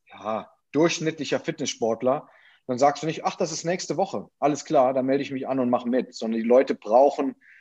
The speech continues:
die müssen sich erstmal mental damit auseinandersetzen, was Hyrox äh, ihnen abfordert. Die sehen das erstmal, wenn sie das erste Mal davon hören, sagen, „Oh, wow, achtmal ein Kilometer laufen,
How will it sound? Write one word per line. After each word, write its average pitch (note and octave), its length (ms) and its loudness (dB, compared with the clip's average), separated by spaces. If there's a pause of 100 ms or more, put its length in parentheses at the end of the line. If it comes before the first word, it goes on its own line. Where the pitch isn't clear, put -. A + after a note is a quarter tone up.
(180)
die B2+ 80 0
müssen C#3+ 400 0
sich B2 220 -4
erstmal B2+ 360 2
mental B2 420 4
damit C3+ 240 2
auseinandersetzen, B2+ 920 -2
was B2 220 0
Hyrox B2 600 0 (460)
äh, B2 220 2
ihnen C3 220 -4
abfordert. C#3 880 0
Die A#2+ 80 -8
sehen C3+ 240 0
das C#3 140 -2
erstmal, B2+ 580 0
wenn B2 100 -6
sie A#2+ 80 -6
das - 80 -14
erste B2+ 260 -8
Mal A#2+ 80 -4
davon A#2+ 240 -6
hören, B2 180 -4
sagen, A#2 420 2 (160)
„Oh, F#2 220 -12
wow, G2+ 360 0
achtmal A2+ 320 -6
ein A2 140 -6
Kilometer A2+ 440 -2
laufen, C#3 580 2